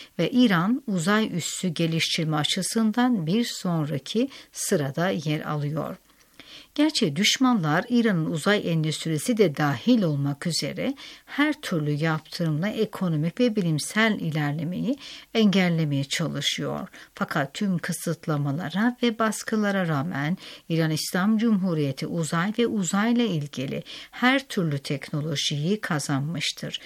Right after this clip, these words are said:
ve bunu İslam İran için büyük bir başarı saymak gerekir.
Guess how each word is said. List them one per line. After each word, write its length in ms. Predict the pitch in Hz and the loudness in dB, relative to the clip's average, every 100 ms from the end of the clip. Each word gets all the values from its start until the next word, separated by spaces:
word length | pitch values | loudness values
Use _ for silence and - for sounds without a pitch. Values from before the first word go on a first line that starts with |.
| - - 190 | -16 -2 2
ve 160 | 160 | 2
bunu 300 | 147 143 208 | 2 4 4
İslam 520 | 247 - - 175 147 | 2 -2 -2 0 0
İran 280 | 143 131 143 | 0 0 0
için 400 | 151 - 262 269 | -2 0 2 2
büyük 240 | 156 135 - | 0 0 -2
bir 180 | 143 | 0
başarı 440 | 160 165 - 214 240 | 0 0 0 0 0
saymak 720 | - 180 151 139 139 - - | 0 -2 0 0 -2 -6 -6
gerekir. 600 | 139 139 - - - | -4 -4 -8 -6 -4